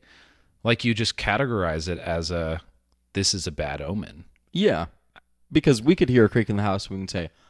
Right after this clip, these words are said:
Speaker 2: "Oh, the A C turned on. Oh, blah, blah, blah, blah.
Speaker 1: The
Speaker 2: Oh,
Speaker 1: house is settling." Like,
Speaker 2: yeah, it's windy outside.
Speaker 1: Mm-hmm.
Speaker 2: Whatever it may be.
Speaker 1: Yeah, and Ozarkers did have a,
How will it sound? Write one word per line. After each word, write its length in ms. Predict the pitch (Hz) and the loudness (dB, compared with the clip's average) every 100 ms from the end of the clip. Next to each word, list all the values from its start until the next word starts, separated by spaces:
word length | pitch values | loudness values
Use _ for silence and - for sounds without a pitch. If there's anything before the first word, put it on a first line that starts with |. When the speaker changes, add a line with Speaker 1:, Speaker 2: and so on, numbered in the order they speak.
| _ _ 143 | _ _ 8
Speaker 2:
"Oh, 180 | 131 | 8
the 180 | 107 110 | 8 2
A 140 | 107 98 | 2 2
C 200 | - 92 | 0 0
turned 260 | 95 85 80 | 0 0 -2
on. 300 | 78 71 - _ _ - | -4 -8 -14 _ _ 6
Oh, 540 | 123 117 110 104 95 - _ _ _ _ - | 8 10 8 6 2 -2 _ _ _ _ -8
blah, 200 | 92 101 | 2 4
blah, 100 | 90 | 4
blah, 480 | 87 82 82 80 80 - | 2 0 0 0 -2 2
blah. 100 | 107 | 6
Speaker 1:
The 60 | |
Speaker 2:
Oh, 140 | 101 101 | 6 6
Speaker 1:
house 240 | 117 117 | 4 2
is 120 | 110 | 0
settling." 720 | - 110 87 80 76 71 80 - | 0 0 0 -2 -8 -10 -12 -4
Like, 320 | 98 82 - - | -2 -2 -4 -8
Speaker 2:
yeah, 440 | 117 113 90 82 - | 0 2 4 0 4
it's 200 | 139 147 | 4 6
windy 400 | 131 104 90 82 | 4 4 0 -2
outside. 580 | 76 - 78 73 67 82 | -4 -6 -6 -6 -6 -6
Speaker 1:
Mm-hmm. 340 | 71 76 71 71 - - - | -8 -10 -10 -14 -18 -20 -12
Speaker 2:
Whatever 460 | 107 110 110 101 95 | -4 0 2 4 4
it 60 | |
may 200 | 92 90 | 4 0
be. 280 | 82 78 - - - - - 156 | 0 -4 -6 -12 -20 -20 -8 2
Speaker 1:
Yeah, 220 | 165 151 | 4 4
and 200 | 160 147 143 | 0 0 2
Ozarkers 640 | 160 156 143 127 131 117 - | 4 4 4 4 2 0 2
did 160 | 110 | 2
have 240 | 110 110 101 | 2 2 2
a, 220 | 95 | 2